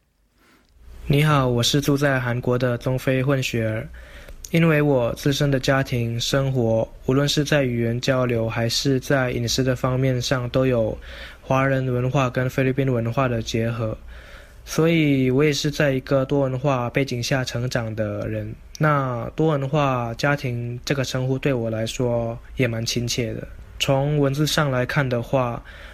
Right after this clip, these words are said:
如果是使用“外国人”三个字的话，就是感觉在区别本国人和外国人。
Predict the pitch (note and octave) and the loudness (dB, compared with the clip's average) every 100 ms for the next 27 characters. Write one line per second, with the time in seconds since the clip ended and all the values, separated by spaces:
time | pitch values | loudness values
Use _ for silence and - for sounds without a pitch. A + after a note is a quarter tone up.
0 | - - D3 D3+ C#3+ D3+ - C3+ C#3 C#3 | -6 -2 0 0 0 -2 0 2 2 2
1 | C#3+ C3+ B2 B2 A#2+ C3 B2+ C#3 D3 C3 | 2 2 0 -2 -2 -2 0 -2 0 -2
2 | A#2 C#3 B2+ A#2+ - C3+ B2+ - - C3+ | -2 0 0 -2 -2 0 0 -4 -2 0
3 | B2+ - - - - B2 A2+ A#2 A#2 C#3+ | -2 -6 -12 -12 -2 -2 -2 -4 -2 -2
4 | - C#3 C3 B2 A#2 A#2+ A2+ A#2 A#2+ A#2 | 0 0 0 -2 -2 -4 -2 -2 0 -2
5 | A2+ A2+ B2+ C3+ A#2 A2+ A2 G#2 | -2 0 0 0 0 -2 -2 -6